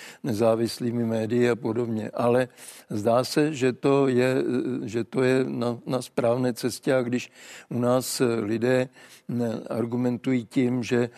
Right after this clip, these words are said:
„a co Čína?“, tak myslím, že je velice dobré se podívat, co ta Čína opravdu konkrétně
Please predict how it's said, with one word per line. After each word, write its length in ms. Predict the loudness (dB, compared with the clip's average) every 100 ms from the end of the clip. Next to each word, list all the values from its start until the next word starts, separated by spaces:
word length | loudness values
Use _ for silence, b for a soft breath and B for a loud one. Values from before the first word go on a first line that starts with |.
| B -4
„a 120 | -2
co 200 | 0 -2
Čína?“, 540 | -2 -4 0 2 2
tak 440 | 0 -4 -4 -8 -6
myslím, 480 | -4 -4 -4 -2
že 100 | 0
je 320 | 2 4 2 0
velice 460 | 0 -2 -2 -2
dobré 380 | -2 0 0 0
se 160 | 0 -2
podívat, 520 | -2 -2 -2 -2 -4
co 120 | -8
ta 140 | -6
Čína 380 | -8 -6 -4 -4 B B B -2
opravdu 640 | -2 0 2 4 2 -2
konkrétně 680 | -2 -4 -2 0 0 0